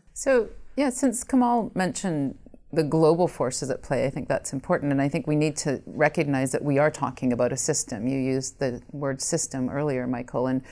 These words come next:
we're talking about an economic system that is intertwined with social and cultural system that is intertwined in this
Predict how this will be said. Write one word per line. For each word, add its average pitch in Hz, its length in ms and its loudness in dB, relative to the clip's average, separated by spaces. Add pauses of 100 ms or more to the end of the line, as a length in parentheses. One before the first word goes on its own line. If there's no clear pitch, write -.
(200)
we're 139 100 0
talking 127 380 -2
about 120 180 4
an 120 100 2
economic 139 540 -2
system 143 460 -2
that 113 100 -2
is 120 120 0
intertwined 123 540 -2
with 120 140 -2
social 131 460 -2
and 131 120 -6
cultural 185 360 -4
system 147 380 -6
that 139 120 -2
is 139 120 2
intertwined 135 640 -2
in 127 120 0
this 127 220 -6